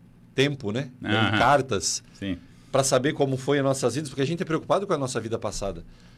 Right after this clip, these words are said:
Speaker 1: Não,
Speaker 2: Não
Speaker 1: é
Speaker 2: cuidamos
Speaker 1: fácil a
Speaker 2: dessa
Speaker 1: gente
Speaker 2: aí.
Speaker 1: saber como é que foi a nossa vida passada. Veja como é que tá sendo a tua vida agora.
Speaker 2: Exatamente.
Speaker 1: Né?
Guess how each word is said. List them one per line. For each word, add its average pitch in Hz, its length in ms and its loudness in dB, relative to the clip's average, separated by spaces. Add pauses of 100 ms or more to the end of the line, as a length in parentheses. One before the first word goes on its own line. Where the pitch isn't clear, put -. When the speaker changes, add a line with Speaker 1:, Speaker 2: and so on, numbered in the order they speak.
(500)
Speaker 1:
Não, 220 440 -6
Speaker 2:
Não 110 140 0
Speaker 1:
é 113 100 -4
Speaker 2:
cuidamos 117 380 4
Speaker 1:
fácil 107 140 2
a 104 40 6
Speaker 2:
dessa 185 100 4
Speaker 1:
gente 160 200 2
Speaker 2:
aí. 139 60 4
Speaker 1:
saber 151 300 2
como 147 160 2
é 147 60 0
que 147 60 -8
foi 147 100 0
a - 20 0
nossa 139 200 -2
vida 135 160 -2
passada. 135 280 -4
Veja 165 240 -4
como 202 160 -4
é 220 60 -8
que 208 60 -14
tá 214 100 -6
sendo 226 200 -8
a 226 40 -8
tua 214 120 -4
vida 220 220 -6
agora. 277 320 -4 (500)
Speaker 2:
Exatamente. 73 560 -12
Speaker 1:
Né? 120 220 -6